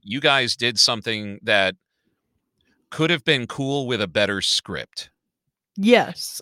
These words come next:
Speaker 2: I can agree with that.
Speaker 1: And
Speaker 2: Well,
Speaker 1: there
Speaker 2: even
Speaker 1: were
Speaker 2: though I haven't seen it.
Speaker 1: Yes, but there were,
Speaker 2: <laughs>
Speaker 1: but, but you,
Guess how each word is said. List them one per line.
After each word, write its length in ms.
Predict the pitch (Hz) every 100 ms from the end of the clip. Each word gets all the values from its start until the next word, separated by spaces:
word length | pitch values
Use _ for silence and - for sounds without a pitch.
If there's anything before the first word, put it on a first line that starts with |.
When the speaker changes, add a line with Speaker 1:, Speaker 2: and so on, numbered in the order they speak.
| -
Speaker 2:
I 100 | 190
can 160 | 190
agree 240 | 185 175 160
with 140 | -
that. 180 | - - _ _ _ _ -
Speaker 1:
And 140 | 127
Speaker 2:
Well, 80 | 185
Speaker 1:
there 100 | 120
Speaker 2:
even 100 | 214
Speaker 1:
were 40 | 226
Speaker 2:
though 80 |
I 60 | 220
haven't 220 | 208 196
seen 240 | - 170 151
it. 100 | - _ _ _ _
Speaker 1:
Yes, 420 | - 92 - - - -
but 180 | 135 123
there 160 | 127 123
were, 380 | 117 107 101 92 202
Speaker 2:
<laughs> 180 | - -
Speaker 1:
but, 220 | - 101 90 - 87
but 320 | 87 80 101 -
you, 140 | 98